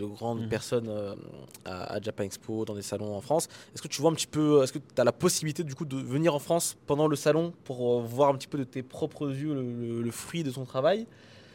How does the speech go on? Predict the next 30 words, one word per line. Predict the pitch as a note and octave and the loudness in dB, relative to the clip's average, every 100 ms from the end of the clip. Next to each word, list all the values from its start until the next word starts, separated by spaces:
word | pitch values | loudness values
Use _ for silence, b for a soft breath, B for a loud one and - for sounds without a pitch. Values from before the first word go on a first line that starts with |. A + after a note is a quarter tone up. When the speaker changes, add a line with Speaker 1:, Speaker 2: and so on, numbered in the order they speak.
| B - | B -4
Speaker 1:
Comment, | C3 C#3 | -2 0
et | - C#3 | -4 0
comment | C#3+ | 0
ça | D3 | 0
se | C#3 | 6
passe, | D#3 D3+ - | 8 8 6
euh, | B2+ B2 B2 | 0 0 -2
sur | A#2 A2+ | -4 -2
place, | C3 | -2
si | - | -2
c'est | - | -10
le | G2+ | -4
cas ? | B2 D3 C3 G2+ - B B B B B | 2 2 2 -2 -10 B B B B B
Speaker 2:
Bah, | C#3+ D#3+ - - - | 4 4 -2 -20 -8
normalement, | D3 D3+ D3+ E3+ F#3 F3+ D#3 D3+ | -4 0 2 4 2 2 0 8
euh, | A#2+ A2+ A2 G#2 G2+ G2+ - | 10 10 8 8 6 4 0
on | B2 A#2+ | 2 4
a | A#2 | 4
une | A#2 | 4
sorte | - B2+ - | 4 2 0
de, | G#2 G#2 G2+ | -4 -2 -2
de | F#2+ G#2 | 0 -2
deal, | G2 A2+ A#2 A2+ | 0 2 2 0
c'est | - - | -6 -12
que | - | -4
lorsque | G2+ F#2+ A2+ A2 - A2 | -2 0 2 0 0 0
je | G#2+ | 0
trouve | - B2 G#2 | -2 0 2
un | G2+ | 2
auteur, | G2 C3+ D3 - | 0 0 -2 -4